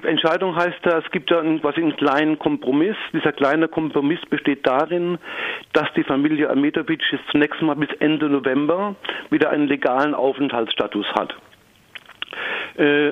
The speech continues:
und dann aber, und das ist der, die, die erklärte, äh, Perspektive, äh, äh, Ende November ausreisen soll. Ne, dass es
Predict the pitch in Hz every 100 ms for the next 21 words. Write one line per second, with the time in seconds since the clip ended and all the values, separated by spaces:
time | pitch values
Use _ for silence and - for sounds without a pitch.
0 | - 160 139 147 180 165 156 156 160 151
1 | 131 135 - 147 - 151 131 151 139 -
2 | 139 135 139 135 135 135 131 127 123 -
3 | 143 139 139 - 156 151 165 156 - -
4 | - - 143 139 156 - - - 147 143
5 | - 156 147 151 139 135 135 104 117 123
6 | - 104 - - 113 104 110 95 107 101
7 | 107 - - - - - 151 156 175 156
8 | 180